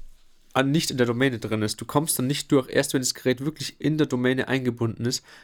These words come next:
kannst du dich mit deinen Benutzerkennungen, mit deiner Benutzerkennung mit bei der Maschine anmelden. Und so gehst du einfach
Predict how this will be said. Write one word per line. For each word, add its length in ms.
kannst 260
du 60
dich 180
mit 220
deinen 400
Benutzerkennungen, 1400
mit 140
deiner 180
Benutzerkennung 640
mit 280
bei 140
der 80
Maschine 340
anmelden. 440
Und 200
so 220
gehst 260
du 60
einfach 260